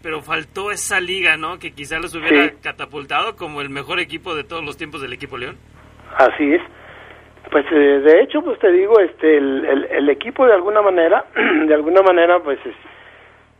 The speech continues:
Speaker 2: pues, yo lo, yo, yo lo veía bastante, bastante competitivo, ¿verdad? Teníamos muy, muchos y muy grandes jugadores, ¿verdad? Porque en ese tiempo, pues,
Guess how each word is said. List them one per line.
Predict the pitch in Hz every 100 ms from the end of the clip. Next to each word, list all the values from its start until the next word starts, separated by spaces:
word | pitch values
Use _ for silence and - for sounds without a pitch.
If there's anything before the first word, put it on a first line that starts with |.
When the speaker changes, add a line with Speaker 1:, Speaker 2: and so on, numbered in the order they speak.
| _ -
Speaker 2:
pues, | 147 135 - - - -
yo | 175
lo, | 247 285 233
yo, | 208 202
yo | 208 214
lo | 226
veía | 190 190 208 196 156
bastante, | 143 - 175 180 190 170 143
bastante | 131 - 170 170
competitivo, | 160 143 147 - - 214 226
¿verdad? | 170 175
Teníamos | 151 143 160 151
muy, | 151 156 156 143 131 127 120 135 156 -
muchos | 160 175 175 143
y | 135
muy | 151
grandes | 156 143 135
jugadores, | - 120 110 139 196 - - _ - - - - _
¿verdad? | - 143 165
Porque | - 127
en |
ese | 151 165
tiempo, | 160 165 160
pues, | 139